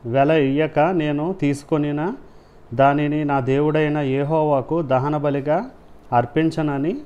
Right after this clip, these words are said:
అరౌనాతో చెప్పి, ఆ కళ్ళమును ఎడ్లను యాభై తులముల వెండికి కొనెను. అక్కడ దావీదు యెహోవా నామమున ఒక బలిపీఠం కట్టించి, దహన బలులను సమాధాన బలులను అర్పించెను.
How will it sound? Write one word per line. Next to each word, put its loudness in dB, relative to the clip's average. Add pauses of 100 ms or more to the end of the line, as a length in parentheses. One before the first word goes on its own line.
(160)
అరౌనాతో 2
చెప్పి, -4 (400)
ఆ 4
కళ్ళమును 2 (480)
ఎడ్లను 0 (160)
యాభై 2
తులముల 0
వెండికి 0
కొనెను. -2 (680)
అక్కడ 2
దావీదు 4
యెహోవా 0
నామమున -2
ఒక -4
బలిపీఠం -2
కట్టించి, -2 (580)
దహన 2
బలులను 0 (140)
సమాధాన 0
బలులను 0
అర్పించెను. -2